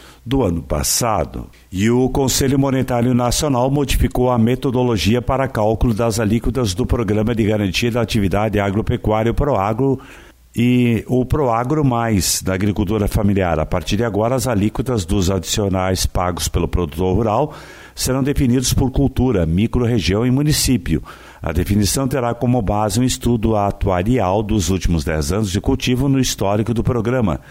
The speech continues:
Aqui no estado, a cultura do milho permaneceu com piso da alíquota de sete vírgula nove por cento, com teto de até dez por cento.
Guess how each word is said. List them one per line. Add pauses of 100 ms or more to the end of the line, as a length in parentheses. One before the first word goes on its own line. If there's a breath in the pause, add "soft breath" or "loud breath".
(320 loud breath)
Aqui
no
estado,
a
cultura
do
milho
permaneceu
com
piso
da
alíquota
de
sete
vírgula
nove
por
cento, (420 loud breath)
com
teto
de
até
dez
por
cento.